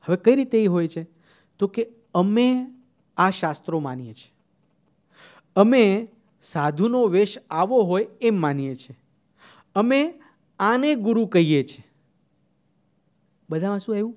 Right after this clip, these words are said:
અમારો મત, અમે આમ માનીએ છીએ, અમે આમ માનીએ છીએ. પછી જે હોય, સ્થાનકવાસી હોય, દેરાવાસી હોય, સાહેબે કીધું ખડતર ગચ ને અલગ અલગ ગચ, અમે આવું માને છે એનું મુખ્ય બને આગ્રહ.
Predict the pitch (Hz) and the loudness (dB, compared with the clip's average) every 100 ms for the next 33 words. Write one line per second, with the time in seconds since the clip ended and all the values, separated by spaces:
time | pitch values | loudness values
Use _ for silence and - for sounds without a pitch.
0 | _ _ _ _ _ _ _ - 165 180 | _ _ _ _ _ _ _ -4 0 2
1 | 185 180 143 135 _ _ _ _ _ 196 | 4 2 -2 -6 _ _ _ _ _ 0
2 | 214 247 247 180 175 156 143 139 - - | 4 4 4 2 2 0 -2 -6 -10 -8
3 | 208 220 240 226 175 165 143 135 123 - | -2 2 2 2 0 0 -4 -6 -12 -16
4 | _ - - 185 240 175 214 160 131 131 | _ -20 -16 -12 -10 -6 -4 -4 -8 -12
5 | - 139 135 135 135 131 143 131 139 139 | -14 -14 -14 -14 -16 -16 -18 -16 -14 -12
6 | 139 139 139 135 - 139 135 139 _ _ | -12 -10 -14 -16 -16 -14 -14 -18 _ _
7 | _ 151 143 170 294 - 143 147 139 135 | _ -14 -12 -14 -14 -12 -10 -8 -8 -8
8 | 143 143 160 - - - 220 262 233 233 | -12 -12 -18 -20 -20 -10 -4 -2 -2 -4
9 | 196 175 202 208 202 - - 147 170 175 | -4 -4 -4 -6 -10 -12 -12 -12 -6 -2
10 | 220 311 302 240 254 226 226 220 226 226 | 2 2 2 2 4 4 2 2 0 4
11 | 202 202 202 165 170 - - 143 123 113 | 4 6 2 0 -2 -4 -4 -4 -6 -14
12 | _ _ _ _ _ _ _ _ _ _ | _ _ _ _ _ _ _ _ _ _
13 | _ _ _ _ 170 147 127 | _ _ _ _ -4 -4 -6